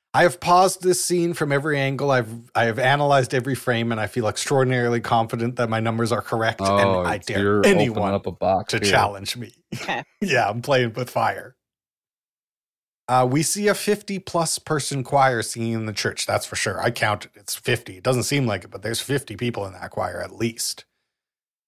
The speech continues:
Speaker 1: How many people are watching the choir when Kevin walks in?
Speaker 3: Hmm.
Speaker 1: Ten, eleven, nine, or twelve?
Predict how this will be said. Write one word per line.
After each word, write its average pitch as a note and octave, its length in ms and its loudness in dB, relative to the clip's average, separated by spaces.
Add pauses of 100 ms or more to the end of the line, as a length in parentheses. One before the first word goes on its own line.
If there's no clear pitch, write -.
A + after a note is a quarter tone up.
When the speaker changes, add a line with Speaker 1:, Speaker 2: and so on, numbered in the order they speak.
(160)
Speaker 1:
How F3 240 4
many G3 340 -2
people A#2+ 680 -8 (260)
are G#2 160 0
watching A#2+ 540 -2
the D3 80 -8
choir G2 720 0
when G#2+ 240 -4
Kevin G#2+ 460 -4
walks G2+ 420 0
in? G2 160 -12 (200)
Speaker 3:
Hmm. E3+ 140 -4 (1600)
Speaker 1:
Ten, A#2 500 -4 (600)
eleven, F#2+ 600 -2 (480)
nine, G2 580 -4 (320)
or G#2 100 -2
twelve? F#2 500 -8